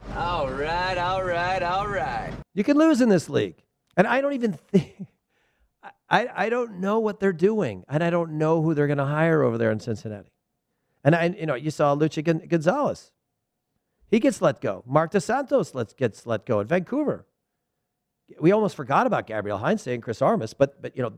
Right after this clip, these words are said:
Speaker 2: we're, we've gone through a couple coaches. You know, I, I, you can't say the whole, um, R S L is a firing because Freddie, uh, Juarez went to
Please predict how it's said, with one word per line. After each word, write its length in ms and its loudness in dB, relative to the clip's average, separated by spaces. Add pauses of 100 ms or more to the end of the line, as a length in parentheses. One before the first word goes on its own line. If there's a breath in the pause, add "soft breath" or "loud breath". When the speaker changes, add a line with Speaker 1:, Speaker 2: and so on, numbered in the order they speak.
Speaker 2:
we're, 260 0
we've 260 -2
gone 260 2
through 160 0
a 40 0
couple 240 0
coaches. 340 -2 (1000)
You 100 -4
know, 80 -6
I, 220 -4
I, 200 2
you 120 4
can't 280 0
say 420 -2
the 140 -6
whole, 380 -2
um, 400 -2 (920)
R 160 2
S 200 -8
L 280 -2
is 160 -12
a 120 -12
firing 680 -2
because 280 -8
Freddie, 500 -2 (1160)
uh, 160 -2
Juarez 320 0
went 320 -2
to 420 -4